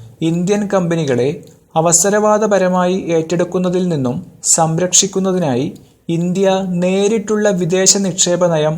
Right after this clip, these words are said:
അടുത്തിടെ മാറ്റിയിരുന്നു. മലയാള ചലച്ചിത്ര രംഗത്തെ സമഗ്ര സംഭാവനയ്ക്കുള്ള രണ്ടായിരത്തി പത്തൊമ്പതിലെ ജെ സി ഡാനിയൽ പുരസ്കാരം ലഭിച്ച പ്രശസ്ത സംവിധായകൻ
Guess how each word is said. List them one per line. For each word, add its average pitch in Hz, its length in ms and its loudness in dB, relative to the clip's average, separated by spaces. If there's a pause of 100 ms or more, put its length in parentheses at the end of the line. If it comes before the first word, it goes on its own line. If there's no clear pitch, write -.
(160)
അടുത്തിടെ 147 480 0
മാറ്റിയിരുന്നു. 156 580 -2 (560)
മലയാള 202 540 2 (160)
ചലച്ചിത്ര 190 460 0
രംഗത്തെ 175 440 0 (100)
സമഗ്ര 175 600 0
സംഭാവനയ്ക്കുള്ള 165 960 2 (600)
രണ്ടായിരത്തി 190 680 2 (100)
പത്തൊമ്പതിലെ 180 600 0 (240)
ജെ 165 220 0
സി 196 220 2 (140)
ഡാനിയൽ 180 460 0
പുരസ്കാരം 139 600 2
ലഭിച്ച 127 380 0 (520)
പ്രശസ്ത 170 420 0
സംവിധായകൻ 139 720 0